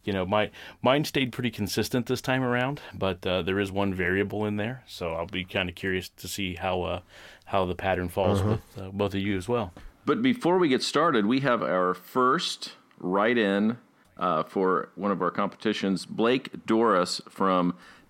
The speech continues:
Speaker 3: Texas, longtime listener, no-time caller,
Speaker 2: <laughs>
Speaker 3: has sent in his four, uh, top vocalists, and he has chosen as his four Freddie Mercury, Otis Redding,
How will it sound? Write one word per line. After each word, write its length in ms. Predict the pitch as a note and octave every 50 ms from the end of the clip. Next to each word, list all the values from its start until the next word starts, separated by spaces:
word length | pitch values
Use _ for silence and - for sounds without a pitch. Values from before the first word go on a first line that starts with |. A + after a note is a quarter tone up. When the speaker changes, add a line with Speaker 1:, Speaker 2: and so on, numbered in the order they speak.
| _ -
Speaker 3:
Texas, 800 | - - D#3 E3 - - - - A2+ G#2+ B2+ - - - - - - _ - _ _
longtime 760 | - G2+ G#2 A2 A#2+ C3 C3+ B2+ - B2+ A#2+ A#2+ A#2+ A#2 A2+
listener, 600 | A2 A#2 B2 B2 - - G#2+ G#2 G#2 G#2 A2 - -
no-time 640 | F#2+ G2+ G2+ G#2+ A#2 B2 - - G#2+ G#2 G2 F#2+ G2
caller, 440 | - G#2 F#2+ E2+ E2+ F2 E2+ F2 G2+ - G#2 - - - C#3
Speaker 2:
<laughs> 180 | - - - -
Speaker 3:
has 220 | F#2 F#2 F#2 -
sent 240 | - B2 B2+ A#2+ A#2+
in 160 | A#2 A2 G#2
his 260 | A2+ A2+ G#2+ G2 -
four, 640 | - - - B2 B2+ B2 B2+ C3+ C#3 C#3+ D3+ D#3 - _ _ - _ - - - - _ _ _ _ _ -
uh, 200 | G2 G2 F#2 F#2
top 340 | - - C3 B2 B2 B2 -
vocalists, 420 | A2+ A2 A2 A2 A2+ A#2+ A#2 -
and 120 | G#2+ G2 G2
he 120 | - F#3+
has 140 | G3 F3 -
chosen 420 | - - B2 A2 G#2+ G2 A2 G2+
as 100 | F#2 - -
his 140 | B2+ B2
four 400 | - - F#2 F2 F2 E2 E2 - - - - - - _ _
Freddie 420 | _ - - B2 B2 B2+ D3 D3+ C#3
Mercury, 600 | C3 A2 G2 E2 - - E2+ E2+ E2 F2 - - - - _ _ _ _ _ _ _ _ _ - - -
Otis 340 | G#2+ B2 C3+ D#3+ D3+ -
Redding, 440 | G2+ F#2 E2+ D#2+ D#2+ D2+ D2+ F2 -